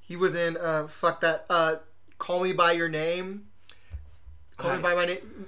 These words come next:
Speaker 2: I
Speaker 1: That
Speaker 2: refuse to see any Armie Hammer film.
Speaker 1: Well, I watched this before he was known as a horrible person.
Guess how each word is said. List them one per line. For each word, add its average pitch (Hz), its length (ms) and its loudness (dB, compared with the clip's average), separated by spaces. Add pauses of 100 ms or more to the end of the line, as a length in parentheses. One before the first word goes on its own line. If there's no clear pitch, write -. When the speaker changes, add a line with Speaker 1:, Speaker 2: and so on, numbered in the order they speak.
Speaker 2:
I 190 60 -14
Speaker 1:
That 175 240 8
Speaker 2:
refuse 202 340 2
to 175 80 -4
see 151 220 -2
any 139 240 -6
Armie 123 260 -8
Hammer 113 320 -12
film. 208 240 -12
Speaker 1:
Well, 185 100 6
I 202 80 10
watched 220 240 6
this 202 140 -2
before 185 320 -2
he 165 60 2
was 147 340 -6
known 160 240 -2
as 143 80 -8
a 147 60 -8
horrible 151 300 -4
person. 151 420 -6